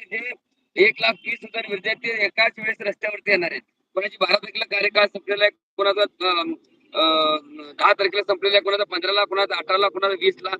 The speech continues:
या महिन्यामध्ये अठ्ठावीस तारखेपासून पूर्ण महाराष्ट्रातील जेवढे विद्यार्थी आहेत त्यांचा कार्यकाळ संपणार आहे आणि संपुष्टात येणार आहे. तर अशा मुलांना रस्त्यावरती हे सरकार सोडणार का?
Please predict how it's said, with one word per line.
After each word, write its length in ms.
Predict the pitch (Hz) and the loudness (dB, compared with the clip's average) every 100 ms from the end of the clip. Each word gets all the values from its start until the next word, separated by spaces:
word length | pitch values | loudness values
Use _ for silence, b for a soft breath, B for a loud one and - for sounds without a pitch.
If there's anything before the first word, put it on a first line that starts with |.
| _ - 170 | _ -6 0
या 140 | 220 | 2
महिन्यामध्ये 420 | 226 202 202 220 | 2 0 -2 0
अठ्ठावीस 360 | 196 170 226 208 | -2 -2 -6 -6
तारखेपासून 520 | 208 202 196 208 208 | -8 -8 -8 -10 -12
पूर्ण 220 | - 233 | -20 -20
महाराष्ट्रातील 640 | - 180 202 208 214 - 156 | -18 -10 -10 -10 -18 -20 -8
जेवढे 320 | 196 202 262 | -6 -6 -8
विद्यार्थी 420 | 247 185 214 214 | -12 -12 -6 0
आहेत 220 | - _ _ - | 0 _ _ -12
त्यांचा 220 | 196 208 | -12 -10
कार्यकाळ 420 | 233 208 214 202 | 0 2 2 0
संपणार 500 | 208 196 151 180 180 | -2 -4 -10 -8 -2
आहे 80 | 202 - - - | 0 -2 -8 -14
आणि 120 | 202 | -12
संपुष्टात 440 | 202 190 175 185 180 | -12 -18 -16 -14 -10
येणार 180 | 165 151 | -6 -6
आहे. 400 | - - - - | -6 -18 -18 -2
तर 60 | 202 | 2
अशा 320 | 185 - 233 | 2 2 0
मुलांना 340 | 233 220 220 226 | 0 -2 -2 -2
रस्त्यावरती 640 | 208 - 233 240 220 226 | -6 -4 -2 0 0 2
हे 80 | 226 | 2
सरकार 380 | 214 208 208 214 | 2 -2 0 0
सोडणार 400 | 196 190 202 202 | -2 -6 -2 -2
का? 200 | 226 | -4